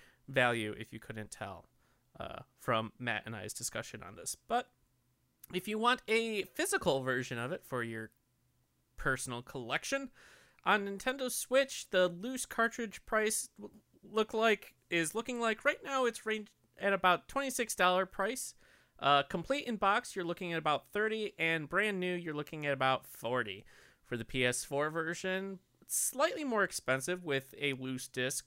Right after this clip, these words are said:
coming in at about thirty-five dollars. Complete in box, running you about thirty-eight, and new b-, in box on the P S four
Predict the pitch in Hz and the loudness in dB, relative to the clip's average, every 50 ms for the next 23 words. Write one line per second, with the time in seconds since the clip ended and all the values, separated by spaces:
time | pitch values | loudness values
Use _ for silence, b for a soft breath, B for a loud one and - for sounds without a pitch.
0 | _ _ - - 143 131 135 131 123 107 - 123 120 117 107 92 - _ _ _ | _ _ -2 0 0 0 0 -2 -6 -4 -4 -4 -2 -2 -4 -4 -6 _ _ _
1 | _ _ 120 113 104 - _ - 120 120 120 - - 233 254 262 240 226 247 233 | _ _ -2 -2 -2 -2 _ -8 -8 -8 -10 -2 2 4 4 6 6 4 4 4
2 | 240 226 233 240 226 - B B B B B B B _ - 160 160 - 294 302 | 4 4 2 0 0 -4 B B B B B B B _ -8 -6 -4 -2 -2 -2
3 | - - 220 214 196 202 196 190 190 - - - - - _ - 151 151 165 165 | -2 -4 -6 -2 0 2 4 4 4 2 0 -6 -8 -8 _ -14 -4 -2 -2 0
4 | 165 165 160 156 156 151 151 143 143 131 120 - - - - 214 214 208 202 - | 0 -2 -2 -2 -2 -2 0 2 4 4 2 2 -2 0 0 2 2 2 -2 0
5 | - 170 170 170 160 - - - B B B B B _ - - 143 147 147 143 | 2 2 4 4 2 0 -6 -10 B B B B B _ -6 -4 -4 -4 -4 -6
6 | 139 131 131 139 139 139 139 131 131 - - - - 147 135 131 127 120 123 117 | -6 -4 -2 -2 -2 -2 -2 -4 -4 -6 -8 -8 -6 -6 -6 -4 -4 -2 0 0
7 | 120 123 - - - 120 127 123 113 - - 127 127 120 117 113 - - - - | 2 0 0 -4 -6 -8 -8 -8 -10 -8 -6 -2 0 0 0 0 -2 -6 -6 -4
8 | 143 127 123 123 123 117 113 | -2 0 0 2 2 0 0